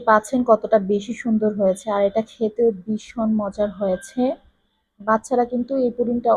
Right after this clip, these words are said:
অনেক বেশি পছন্দ করবে। যারা একবারও বাসায় ট্রাই করেননি চাইলে আমার রেসিপি থেকে দেখে একবার ট্রাই করতে পারেন, আশা করি ভালো লাগবে।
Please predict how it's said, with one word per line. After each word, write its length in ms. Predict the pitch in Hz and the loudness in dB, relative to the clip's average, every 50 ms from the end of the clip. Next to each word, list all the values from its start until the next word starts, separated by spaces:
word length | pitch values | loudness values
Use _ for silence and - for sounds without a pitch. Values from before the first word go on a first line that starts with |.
| - 214 | 6 6
অনেক 240 | 214 214 220 233 233 214 208 | 4 4 0 -2 -2 -2 -4
বেশি 220 | 247 233 - 247 - | -4 -6 -6 -6 -4
পছন্দ 340 | - 220 220 - - 226 220 226 | -4 -4 -4 -4 -4 -2 -2 -2
করবে। 320 | 226 - 220 220 220 226 302 330 294 220 | 0 0 0 0 2 0 -2 -2 0 0
যারা 180 | 226 214 208 214 | 2 4 4 6
একবারও 360 | 214 214 208 202 220 226 233 226 | 4 4 4 2 2 2 2 2
বাসায় 420 | 214 214 214 214 - 240 226 220 | 2 0 -2 -2 -4 -4 -4 -4
ট্রাই 260 | 220 - 214 202 202 202 | -2 0 2 2 2 0
করেননি 420 | 196 233 240 220 214 220 226 247 262 | -2 -2 -2 -2 0 -2 0 -2 -2
চাইলে 340 | - - 214 202 202 202 208 | -2 0 2 2 2 2 2
আমার 220 | 208 208 202 202 202 | 0 0 -2 -2 -2
রেসিপি 380 | 202 190 - - - - 233 | -2 -2 -4 -8 -8 -6 -6
থেকে 240 | 226 - 226 - 240 220 214 - - - 190 170 | -6 -6 -6 -6 -6 -8 -8 -8 -12 -16 -10 -4
দেখে 320 | 190 202 208 202 - - 247 233 220 | -2 -2 -2 -2 -4 -4 -2 0 0
একবার 200 | 208 208 220 202 - | 0 0 -4 -4 -2
ট্রাই 180 | - 208 196 196 196 | 0 0 0 0 0
করতে 240 | 208 202 - - 208 - | -2 -6 -6 -6 -8 -2
পারেন, 220 | - 202 208 226 247 277 - | 0 2 2 0 0 -4 -8
আশা 220 | 180 214 - - 247 | -8 -8 -8 -8 -6
করি 180 | - 254 254 226 - 196 | -4 -2 -2 -2 -2 0
ভালো 200 | 226 208 202 196 185 | 2 2 4 4 2
লাগবে। 360 | 180 175 175 180 196 220 | 2 0 0 -2 0 0